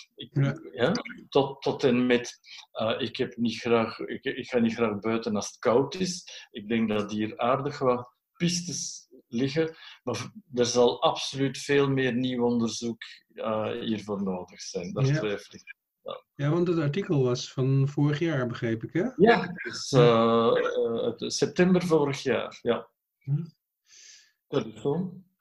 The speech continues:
Speaker 2: Ah, interessant, hoor. En, ehm, dan had u me wat documenta-, had je me wat documentatie gestuurd, hè? En, ehm,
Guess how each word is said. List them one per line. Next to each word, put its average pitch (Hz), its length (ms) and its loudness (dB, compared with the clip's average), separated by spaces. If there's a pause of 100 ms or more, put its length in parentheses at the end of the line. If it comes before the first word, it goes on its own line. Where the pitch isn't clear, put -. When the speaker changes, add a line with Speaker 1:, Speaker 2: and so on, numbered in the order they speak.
(1200)
Speaker 2:
Ah, 147 140 -6
interessant, 156 500 -4
hoor. 127 220 -4 (760)
En, 165 320 2
ehm, 147 680 4 (180)
dan 147 140 4
had 165 160 2
u 165 40 0
me 156 100 4
wat 143 120 4
documenta-, 147 540 2
had 160 220 -2
je 156 60 0
me 147 100 6
wat 135 140 2
documentatie 143 760 -2
gestuurd, 185 500 0
hè? 170 140 2
En, 156 460 0
ehm, 143 520 4